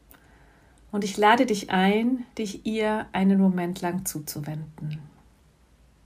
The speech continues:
Hier bin ich, so wie ich bin, mit allem, was mich beschäftigt.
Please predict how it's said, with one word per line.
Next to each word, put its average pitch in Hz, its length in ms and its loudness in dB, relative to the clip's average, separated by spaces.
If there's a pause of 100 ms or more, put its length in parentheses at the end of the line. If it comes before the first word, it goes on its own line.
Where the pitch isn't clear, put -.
(2000)
Hier 240 220 2
bin 269 200 4
ich, 165 460 0 (640)
so 190 300 0
wie 190 100 4
ich 190 200 -2
bin, 160 380 -6 (1400)
mit 190 220 -2
allem, 196 340 8
was 190 160 4
mich 185 140 0
beschäftigt. - 1000 -8